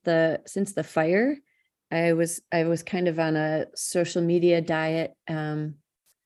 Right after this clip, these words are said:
and I also, actually, probably the best place to follow us, I, uh, has traditionally been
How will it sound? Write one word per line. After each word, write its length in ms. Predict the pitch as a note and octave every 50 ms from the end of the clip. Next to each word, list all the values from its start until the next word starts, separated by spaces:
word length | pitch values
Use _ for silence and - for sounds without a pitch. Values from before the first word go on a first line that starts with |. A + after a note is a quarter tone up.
| _ _ _ -
and 140 | E3+ E3+ D#3+
I 440 | D#3+ D#3+ D#3 D#3+ D#3+ D#3+ D#3+ D3+ - _ _ _ _ _ _
also, 840 | - F#3 F#3 F#3 - - G3 F#3 F3+ F3+ F3 F3 F3 E3+ E3+ E3+ - _ _ _ _ _ _ _
actually, 240 | - G3+ G#3 G#3 G3+
probably 300 | G3+ A3+ A3+ A3 A3+ G#3+
the 80 | F3+ F3
best 280 | F3+ F#3 F#3 F#3 - - _
place 300 | - - G3+ G3 F#3+ F#3+ -
to 120 | - E3+
follow 380 | - - F3+ F#3 G3 F#3+ F3 D#3+
us, 260 | D#3+ D#3+ D#3+ - -
I, 220 | - - D#3 D3+ - _ _ _ _ _ _ _ _ _ -
uh, 280 | E3 D#3+ D#3 D3+ D3+ - -
has 400 | - - G3 G#3 G#3 G3+ G3+ -
traditionally 580 | - F#3+ F#3 G#3+ A#3+ - - G3 F#3 F3 F3
been 520 | E3+ E3+ E3 D#3+ D#3+ D#3+ D#3+ D#3+ D#3+ D#3